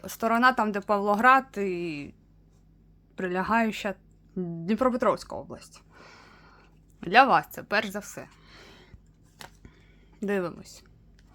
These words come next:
Ну, накопичення, довга праця. Довга праця там іде, дуже довга.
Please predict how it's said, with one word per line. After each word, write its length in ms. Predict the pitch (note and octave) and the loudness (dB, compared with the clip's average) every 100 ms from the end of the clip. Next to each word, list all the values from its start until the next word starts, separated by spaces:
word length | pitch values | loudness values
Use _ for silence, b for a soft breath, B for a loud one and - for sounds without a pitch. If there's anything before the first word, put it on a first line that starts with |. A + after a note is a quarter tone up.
| B B B B B B B B B - | B B B B B B B B B -8
Ну, 140 | G#3 | -2
накопичення, 800 | G#3+ A#3+ C4+ B3+ C4 C4 A#3+ A3 | 0 0 0 -2 -4 -2 0 0
довга 380 | F3+ A#3 A#3+ A#3 | 2 2 4 0
праця. 540 | A#3 G#3 D#3 - - - b b b | 0 0 0 -6 -18 -20 b b b
Довга 500 | F#3 F3 B3 A#3 F3 | -6 2 4 4 0
праця 400 | E3+ F#3 D#3+ - | -2 0 -2 -4
там 280 | - D#3+ D3 | -10 -10 -10
іде, 240 | D#3+ D#3 D#3 | -10 -8 -8
дуже 400 | F3 A#3+ G3+ F3+ | -4 -4 -2 -4
довга. 760 | E3+ G#3 B3 A#3+ A#3 A3+ A3 | -4 -2 0 0 2 0 -2